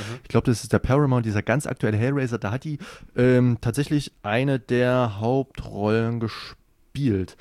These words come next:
Äh, die kam mir auf jeden Fall bekannt vor, aber ansonsten Hayden Panettiere hab ich hier jetzt nicht gefunden. Das wär mir auch, glaub ich, aufgefallen durch, äh, Scream.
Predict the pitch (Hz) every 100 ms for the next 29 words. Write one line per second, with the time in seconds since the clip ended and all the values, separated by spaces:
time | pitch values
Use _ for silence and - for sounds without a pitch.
0 | - - _ 117 107 110 143 190 143 156
1 | 156 135 123 - 131 156 107 98 107 113
2 | 151 - 120 120 - 107 95 - 139 165
3 | - - - - 151 127 - 123 120 113
4 | - 113 127 - 120 151 185 185 156 123
5 | 131 175 139 131 127 123 - - 151 139
6 | 139 127 127 - 113 110 - 151